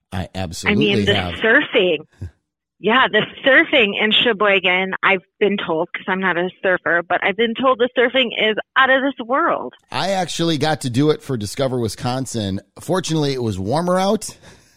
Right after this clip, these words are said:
Speaker 1: The water was
Speaker 2: <laughs>
Speaker 1: sixty-four degrees. But yeah, there are people who come from all over that will hit the waves of Lake Michigan, especially at South Beach in Sheboygan. I mean, they come in from California and places all over.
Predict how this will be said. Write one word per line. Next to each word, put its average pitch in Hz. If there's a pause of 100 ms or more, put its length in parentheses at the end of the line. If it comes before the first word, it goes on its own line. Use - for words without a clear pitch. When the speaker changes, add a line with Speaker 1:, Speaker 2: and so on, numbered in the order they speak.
(120)
Speaker 1:
The 139
water 120
was 165
Speaker 2:
<laughs> -
Speaker 1:
sixty-four 156
degrees. 147 (420)
But 147
yeah, 180
there 156
are 208
people 185
who 151
come 160
from 139
all 147
over 131 (260)
that 127
will 135
hit 147
the 151
waves 139
of 113
Lake 120
Michigan, 117
especially 117
at 95
South 151
Beach 82 (560)
in 110
Sheboygan. 101 (460)
I 101
mean, 147
they 147
come 165
in 160
from 143
California 151
and 120
places 131
all 131
over. 113